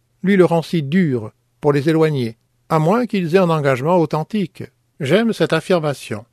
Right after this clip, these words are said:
Le Fils de l'homme n'a pas un endroit où il puisse reposer sa tête. Le Fils de l'homme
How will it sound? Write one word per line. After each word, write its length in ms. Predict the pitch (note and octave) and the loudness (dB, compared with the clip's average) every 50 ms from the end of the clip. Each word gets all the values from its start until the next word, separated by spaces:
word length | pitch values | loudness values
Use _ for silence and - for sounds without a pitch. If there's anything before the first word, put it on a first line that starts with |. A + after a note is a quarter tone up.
| _ _ _ _ _ | _ _ _ _ _
Le 140 | D#3 D3+ - | -4 -4 -2
Fils 240 | - A#3+ B3+ G3+ | 0 -2 -2 0
de 100 | F3 E3 | 0 0
l'homme 280 | E3 G3 A#3+ A#3+ G#3 E3+ | 0 0 0 0 0 0
n'a 140 | C#3+ C#3+ C#3 | 0 -2 -2
pas 200 | - G3+ F#3+ E3 | -2 -2 -2 0
un 100 | D#3 D3 | 0 -2
endroit 380 | C3+ C3 A#2+ C3 F3+ G#3+ G#3 | -2 -4 -2 0 0 0 0
où 100 | F3 D#3 | 0 -2
il 100 | C#3+ C3+ | -4 -4
puisse 360 | - _ G3+ G#3 G3 - - D3 | -6 _ -4 -4 -4 -4 -4 -4
reposer 500 | B2+ C3+ F#3 F#3 - F3 D3+ D#3+ G3 F3 | 0 0 0 0 0 -2 0 2 0 0
sa 160 | - D#3+ C3 | 0 -2 -4
tête. 400 | - - B2+ G#2+ - _ - A2 - - _ _ _ _ _ | -2 -4 -8 -8 -8 _ -16 -16 -16 -16 _ _ _ _ _
Le 120 | D#3+ D3+ | -4 -2
Fils 200 | - - B3 G#3 | 0 0 2 4
de 80 | F#3+ F#3 | 4 4
l'homme 320 | G#3+ A#3+ A#3+ G3+ D#3 | 4 4 2 2 0